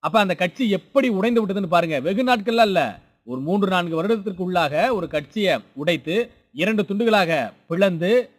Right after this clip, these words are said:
அதுல ஒரு தலைவரை உருவாக்கி அந்த தலைவரை பாஜகவோடு கூட்டணி வைக்க வைத்து அதற்கு பின்பு அந்த கட்சியை கொஞ்சம் கொஞ்சமாக கரைத்து இன்னைக்கு சிண்டே அவர்களுடைய நிலைமை என்ன? இன்னைக்கு சிண்டே அவர்களே கூட நினைச்சு பார்த்திருப்பாரு, "நம்ம செய்தது தவறு செய்து விட்டோம்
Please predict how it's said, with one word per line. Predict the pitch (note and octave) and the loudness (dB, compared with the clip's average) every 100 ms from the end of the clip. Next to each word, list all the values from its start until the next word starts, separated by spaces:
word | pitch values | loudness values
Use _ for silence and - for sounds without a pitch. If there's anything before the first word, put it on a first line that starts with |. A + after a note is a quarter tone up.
| _ _ | _ _
அதுல | C3+ A3+ A#3 | 0 4 6
ஒரு | G#3 | 4
தலைவரை | F#3 A3 G#3+ E3 B2+ | 2 2 2 2 0
உருவாக்கி | F3 F#3+ D#3 G#3+ | 2 2 2 2
அந்த | A#3 F3 G#3 G3 | 0 2 -2 0
தலைவரை | A3 G#3+ E3 A2 _ _ | 2 4 2 0 _ _
பாஜகவோடு | D#3+ F#3+ G3 F3 F3+ F#3+ | -2 0 0 0 -2 -2
கூட்டணி | - F#3+ G3 | -4 -4 -4
வைக்க | F3 D#3 D#3 | -6 -6 -6
வைத்து | C#3 E3+ A#3 A#3 _ _ | -6 -4 -4 -6 _ _
அதற்கு | C3 F#3+ C4 F#3+ | 2 4 4 2
பின்பு | B3+ A#3+ E3+ - | 2 2 0 -2
அந்த | E3+ F3+ | -8 -6
கட்சியை | F3 - G#3+ | -6 -4 -4
கொஞ்சம் | F3 F#3 G3+ | -4 -6 -6
கொஞ்சமாக | F#3 F#3 F3 C3 | -2 -2 -2 -4
கரைத்து | D3+ F#3 E3+ F#3+ B3 - _ D3+ | -2 -2 -2 -2 -4 -4 _ -2
இன்னைக்கு | A3 B3 G3+ D3+ | 2 2 2 -4
சிண்டே | - A3 A#3+ | -4 2 4
அவர்களுடைய | A3 G3 F#3+ F3 | 4 0 -2 -2
நிலைமை | D#3 A3+ G3+ | 0 0 0
என்ன? | F3 E3 | -2 -4
இன்னைக்கு | B2 D#3 C3 | -4 -8 -12
சிண்டே | E3+ G#3+ | -6 -2
அவர்களே | G3+ G3+ | -2 -2
கூட | G#3 G3 | -4 -4
நினைச்சு | F3 G3 | -8 -8
பார்த்திருப்பாரு, | E3 F3 F3 E3 D3 G#2 _ _ _ | -4 -4 -2 -2 -4 -4 _ _ _
"நம்ம | C#3+ D3 | -12 -4
செய்தது | F3 G#3 F#3+ | 0 2 2
தவறு | E3 G3+ F#3 | 0 0 -2
செய்து | F3 D#3+ | -4 -6
விட்டோம் | C#3+ D#3 D#3+ | -2 0 0